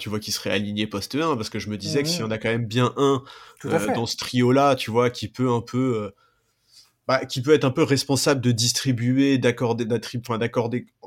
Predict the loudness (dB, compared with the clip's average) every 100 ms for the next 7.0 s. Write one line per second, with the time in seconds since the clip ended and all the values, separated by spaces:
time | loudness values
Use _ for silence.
0 | -12 -6 -4 -2 -2 0 2 2 0 -4
1 | -4 -4 -4 -6 -6 -6 -2 0 0 -2
2 | -4 -4 -6 -4 -6 -4 -2 0 -2 -2
3 | 0 0 0 -2 -6 0 2 2 0 -4
4 | -4 -4 -6 -6 -4 -4 -4 -2 -2 -4
5 | -4 -4 -2 0 -2 -6 -6 -6 -6 -4
6 | -4 -4 -8 -8 -8 -8 -8 -8 -8 -6